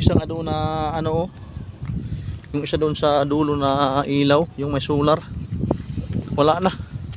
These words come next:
Na, ano na yun, natumba na. Kasi tinalian yun ng, tin-, tinalian yata yun ng barko. Natumba. Yun doon, oh.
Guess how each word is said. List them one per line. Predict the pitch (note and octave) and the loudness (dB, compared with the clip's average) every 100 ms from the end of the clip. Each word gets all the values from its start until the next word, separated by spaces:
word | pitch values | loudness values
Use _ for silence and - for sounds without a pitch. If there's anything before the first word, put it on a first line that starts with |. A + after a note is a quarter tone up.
| - - - - - - | -6 -6 -8 -8 -8 0
Na, | D3+ D#3 D#3+ D#3+ E3 E3+ | 2 4 4 4 2 0
ano | |
na | E3+ | 0
yun, | F#3+ F3+ | 0 -2
natumba | D#3+ D#3+ D#3+ D#3+ E3 E3+ E3+ | -2 -2 -4 -4 -4 0 0
na. | F#3 - - - - - - - - - - - - - - | 0 -6 -16 -20 -18 -18 -18 -20 -20 -14 -4 0 0 0 -4
Kasi | - G3 E3+ | -2 2 4
tinalian | E3 E3 F3 E3+ | 4 4 4 2
yun | E3+ | 2
ng, | E3 E3 E3+ E3+ E3 - - - - - - - - - - - - - - - - - - - | 0 0 -2 -2 -4 -6 -2 -2 -2 -6 -6 -8 -10 -12 -12 -12 -8 -6 -6 -10 -12 -14 -6 0
tin-, | - C#3+ - C3+ | 0 -2 -4 -2
tinalian | C3+ D3 D#3 | 0 0 2
yata | D#3+ - | 2 2
yun | E3 D#3+ | 0 0
ng | D3+ | 2
barko. | - - - - - - - - - - - - - - - - - - - - | 0 0 -6 -6 -10 -8 -8 -4 -4 -2 -4 -4 -4 -10 -10 -10 -10 -10 -10 -8
Natumba. | - - D3+ D#3+ F#3+ - - - - - - - - - E3 | -8 -6 -4 0 0 -2 -8 -10 -10 -12 -16 -18 -18 -12 -6
Yun | E3 | -2
doon, | G3 | 0
oh. | F3+ | -2